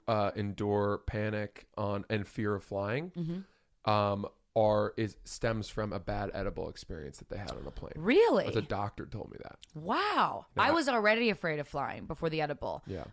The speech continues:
Speaker 2: Um, I, because nine eleven. Just, uh, ever since I know, I was glued to the videos of those planes crashing in the tower, that the next time I boarded a plane, that was the only image I had of a plane, like, for, like, burned into my brain.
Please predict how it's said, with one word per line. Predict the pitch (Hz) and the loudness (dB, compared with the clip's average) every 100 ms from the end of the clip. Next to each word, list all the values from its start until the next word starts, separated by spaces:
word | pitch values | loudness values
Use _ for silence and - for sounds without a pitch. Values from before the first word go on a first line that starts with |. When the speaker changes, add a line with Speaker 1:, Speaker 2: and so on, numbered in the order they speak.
| - | 0
Speaker 2:
Um, | 175 170 165 160 - | 4 6 4 2 0
I, | 170 175 | 2 2
because | 190 180 165 | 0 -2 0
nine | 165 151 | 2 2
eleven. | 147 139 - - _ _ _ _ _ _ _ - | 0 -2 -6 -16 _ _ _ _ _ _ _ -4
Just, | 180 - | -2 0
uh, | 143 127 - | 0 2 4
ever | 220 | 4
since | 233 233 | 4 4
I | |
know, | 208 - | 4 6
I | 190 214 | 6 6
was | 226 170 | 4 2
glued | - 185 214 220 196 | 0 2 4 2 -2
to | 196 | -4
the | 185 | -2
videos | 156 170 185 202 196 202 - | -2 0 2 4 4 4 2
of | 180 | 2
those | 170 185 - | 2 2 0
planes | 170 170 185 | -2 -4 -2
crashing | 180 170 165 | 2 2 2
in | 160 | -2
the | 151 | -4
tower, | 147 151 160 175 190 - - | -4 -2 0 0 -4 -10 -14
that | 160 | -8
the | 165 | -2
next | 170 175 - | 0 0 0
time | 180 | 0
I | 165 | 0
boarded | 165 170 165 | 2 0 -2
a | |
plane, | 165 156 160 185 185 | -4 -2 0 2 4
that | 165 | 4
was | 185 | 4
the | 165 - | 0 -2
only | 170 180 | 0 0
image | 170 170 170 | -2 -2 -2
I | 139 | -2
had | 151 | -2
of | 151 | -2
a | 143 | -2
plane, | - 143 147 180 190 | -4 -2 -2 -2 -2
like, | 151 190 | -2 -4
for, | - 160 - | -4 -4 -2
like, | 160 147 131 - | -2 -2 -6 -2
burned | 156 156 147 | 0 0 -2
into | 151 | -2
my | 147 | -2
brain. | 147 143 175 | -2 -2 -4